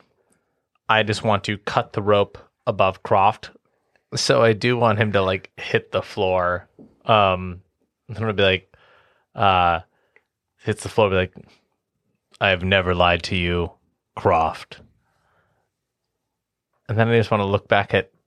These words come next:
Orin, and, uh, it's 'cause Orin's been kinda leading this investigation, um, and say, "I think we can trust him as much as we can."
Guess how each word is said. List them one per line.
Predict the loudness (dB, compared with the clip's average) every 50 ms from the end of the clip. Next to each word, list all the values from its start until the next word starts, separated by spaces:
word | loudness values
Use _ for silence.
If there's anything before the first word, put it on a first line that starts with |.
| _ _ _ _ _ _
Orin, | 0 2 4 4 4 2 0 -2 -4 -6 -10 -12 -16 _ _ _ _ _ _ _ _ _ _ _ _ _ _ _ _
and, | -2 -2 0 2 2
uh, | 2 4 4 4 2 0 -4 -10 -20 -20 _ _ _ _ _ _ _ _ _ _ _ _ _ _
it's | -20 -6
'cause | -2 -2 -2 2
Orin's | 2 2 2 2 0 0
been | -2 -2
kinda | -2 -2 -4 -2
leading | 0 0 0 0 0 -2
this | -2 -2 -2 -2
investigation, | -2 -2 -2 -2 -4 -8 -8 -6 -4 -4 -4 -4 -4 -6 -6 -6 -8 -10 -10 _ _ _ _ _ _ -20 _ _ -18 -18 -18 -6 -2
um, | 2 2 2 2 2 0 -4 -6 -12 -14 _ _ _ -20 -20 -20 -12 _
and | -6 -4 -4
say, | -6 -2 0 2 4 4 2 2 0 -4 -10 -20 -20 _ _ _ _ _ _ _ _ _ _ _ _ _ _ _ _ _ _ _ _ _ _ _ _ _ _ _ _ _ _ _ _
"I | -6 -6 -2
think | 0 0 -2 -2 -2 -4
we | -6 -2
can | -2 -4 -4
trust | 0 0 0 0 0 -2 -2 -2
him | -2 -2 -2 -6 -14 -18 _ _ _ _ _ _ _ _ _ _ _ _ _ _ _ _ _ _ _ _ _ _ _ _
as | -2 0 0 0
much | 0 0 0 0 -2
as | -4 -6 -4 -4
we | -4 -6
can." | -4 -2 -2 -2 0 0 -4 -4 -6